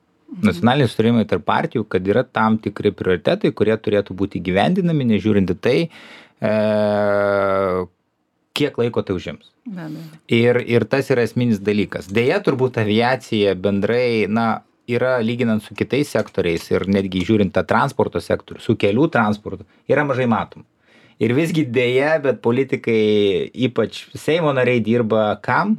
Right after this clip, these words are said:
Speaker 2: Rinkėjams. Kas rinkėjams aktualu? Tai yra visų pirma žvyrkeliai, <laughs> visų pirma keliai,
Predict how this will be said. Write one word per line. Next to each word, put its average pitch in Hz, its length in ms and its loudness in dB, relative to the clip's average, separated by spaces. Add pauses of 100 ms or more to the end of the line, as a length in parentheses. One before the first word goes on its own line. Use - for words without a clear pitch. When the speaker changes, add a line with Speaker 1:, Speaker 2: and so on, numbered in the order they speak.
Speaker 2:
Rinkėjams. 110 800 -2 (520)
Kas 160 220 0
rinkėjams 156 500 0
aktualu? 143 600 0 (200)
Tai 107 180 0
yra 92 180 0
visų 98 320 0
pirma 95 460 -2 (180)
žvyrkeliai, 165 760 0 (380)
<laughs> 127 320 -2
visų 117 320 0
pirma 107 400 0 (360)
keliai, 135 580 0